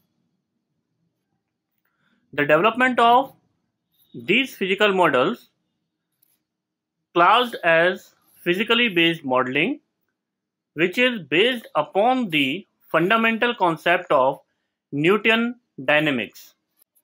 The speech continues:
The application of physical model in virtual reality environment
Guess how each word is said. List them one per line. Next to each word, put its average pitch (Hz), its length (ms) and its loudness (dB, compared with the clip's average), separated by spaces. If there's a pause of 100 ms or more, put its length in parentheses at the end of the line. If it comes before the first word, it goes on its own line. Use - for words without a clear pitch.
The 147 120 0
application 220 480 -2
of 254 180 0
physical 185 320 -2
model 196 400 0 (720)
in 165 160 0
virtual 165 340 2
reality 196 400 0
environment 156 600 0